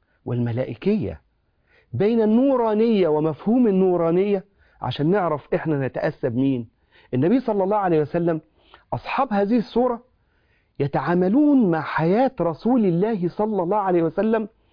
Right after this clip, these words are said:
على أنها سلسلة من المعجزات والخوارق. تلاقي دايما كده يطلع، إحنا محبين للنبي صلى الله عليه وسلم، بدليل إحنا في رمضان اللي فات ما وراناش حاجة في البرنامج حدث في مسجد النبي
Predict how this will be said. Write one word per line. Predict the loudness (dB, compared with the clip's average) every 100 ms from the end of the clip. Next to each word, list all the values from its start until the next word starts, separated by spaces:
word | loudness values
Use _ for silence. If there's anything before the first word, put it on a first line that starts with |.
| -20 _ -20 -8
على | -2 0
أنها | 0 0 0 2 0
سلسلة | 0 -2 -2 -2 0 0 -2 -10 _ _ _
من | 0 2
المعجزات | 2 2 0 0 -2 -2
والخوارق. | -2 0 0 0 -4 -10 -20 -20 _ _ _ _ _ _ _ -20 _ -20 -20 _ _
تلاقي | 0 0 2
دايما | 2 0
كده | 0 2 2
يطلع، | 2 -2 -4 -8 _ _
إحنا | -4 -2
محبين | 0 -2 0 0
للنبي | 0 -2 -6 -8
صلى | -6 -4
الله | -4
عليه | -4 -6
وسلم، | -10 -6
بدليل | -2 0 0
إحنا | -2 -4
في | -2
رمضان | -2 -2 0
اللي | -2 -2
فات | -4 -4 _ _ -20 -6
ما | 0
وراناش | 0 0 0 -2 -4
حاجة | -2 -2
في | -2
البرنامج | -2 -2 0 0 0 -2
حدث | -4 -2 -2 -4
في | -6 -4
مسجد | -2 -2 -2
النبي | 0 0 0 -2